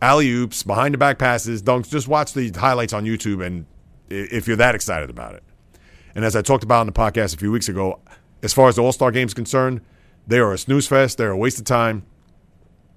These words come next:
The only one that I'll have any interest is the baseball All-Star game 'cause there's nothing else going on. And even that's been just an absolute bore. But the N H L,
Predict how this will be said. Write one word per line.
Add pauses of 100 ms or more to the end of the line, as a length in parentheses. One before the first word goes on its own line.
(580)
The
only
one
that
I'll
have
any
interest
is
the
baseball
All-Star
game
'cause
there's
nothing
else
going
on. (640)
And
even
that's
been (140)
just
an
absolute
bore. (2250)
But
the
N
H
L,